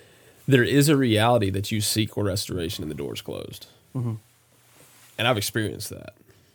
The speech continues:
Speaker 1: Like, I've experienced, like, holding on to bitterness for a few years and then finally getting to the point to seek restoration, and the other person won't.
Speaker 2: Sure.
Speaker 1: And the door's closed.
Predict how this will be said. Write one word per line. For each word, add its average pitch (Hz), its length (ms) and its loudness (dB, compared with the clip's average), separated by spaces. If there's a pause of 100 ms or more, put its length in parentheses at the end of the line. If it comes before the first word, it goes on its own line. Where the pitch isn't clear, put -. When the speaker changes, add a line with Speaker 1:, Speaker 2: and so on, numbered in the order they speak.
Speaker 1:
Like, 104 200 -6
I've 123 120 2
experienced, 123 500 0
like, 98 160 -6
holding 110 300 -2
on 101 100 -2
to 95 60 -4
bitterness 101 320 -4
for - 140 -10
a - 40 -8
few 101 160 -6
years 87 320 -6
and 85 100 -8
then 90 100 -8
finally 104 260 -2
getting 80 140 -4
to 101 60 -6
the - 40 -14
point 107 180 -4
to - 60 -8
seek 98 280 -6
restoration, 95 920 -6
and 101 320 -4
the 107 160 -2
other 98 140 -6
person 92 400 -8
won't. - 340 -12 (280)
Speaker 2:
Sure. - 240 -16 (640)
Speaker 1:
And 131 100 2
the 120 40 0
door's 101 280 -2
closed. - 540 -10